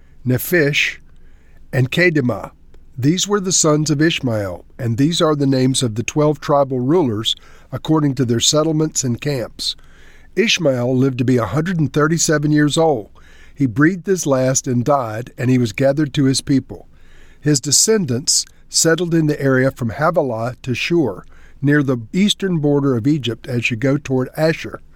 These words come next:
And they lived in hostility towards all of the tribes related to them. This is the account of the family line of Abraham's son Isaac. Abraham became the father of Isaac,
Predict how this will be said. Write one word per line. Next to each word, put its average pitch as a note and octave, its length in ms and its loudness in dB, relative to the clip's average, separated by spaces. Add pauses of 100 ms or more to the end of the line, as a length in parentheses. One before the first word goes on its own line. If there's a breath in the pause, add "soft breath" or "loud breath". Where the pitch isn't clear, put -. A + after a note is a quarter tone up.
(500 soft breath)
And D3 160 2
they D#3+ 80 4
lived G3+ 320 2
in F#3 100 2
hostility D3+ 800 0
towards B2 320 0
all D3+ 260 2
of F3+ 80 -6
the F3+ 80 -4
tribes B2+ 500 0
related C3+ 440 2
to G#2+ 80 -6
them. F#2 360 -12 (840 soft breath)
This F3+ 240 0
is A#3+ 160 -2
the G#3+ 160 0
account D3 500 0
of A#2+ 140 -4
the A#2+ 100 -4
family D#3+ 420 2
line A#2 340 2
of A2+ 100 -4
Abraham's C3+ 580 2
son A#2+ 340 2
Isaac. C#3 540 -2 (540 soft breath)
Abraham F3 560 2
became C#3 360 2
the B2 100 -2
father D3 420 2
of A2+ 100 0
Isaac, G#2+ 500 -6